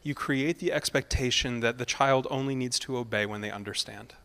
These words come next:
That the only cause for obedience is when I intellectually agree with what has been instructed to me.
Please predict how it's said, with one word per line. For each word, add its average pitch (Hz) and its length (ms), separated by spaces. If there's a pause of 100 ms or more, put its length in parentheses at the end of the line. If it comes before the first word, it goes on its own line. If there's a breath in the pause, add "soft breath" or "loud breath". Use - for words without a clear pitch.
(2750)
That 135 100
the 143 80
only 156 280
cause 147 380
for 139 180
obedience 120 540
is 127 140
when 131 180
I 131 480
intellectually 143 760
agree 110 640 (460 soft breath)
with 123 120
what 127 160
has 127 100
been 120 160
instructed 110 640
to 101 180
me. 95 260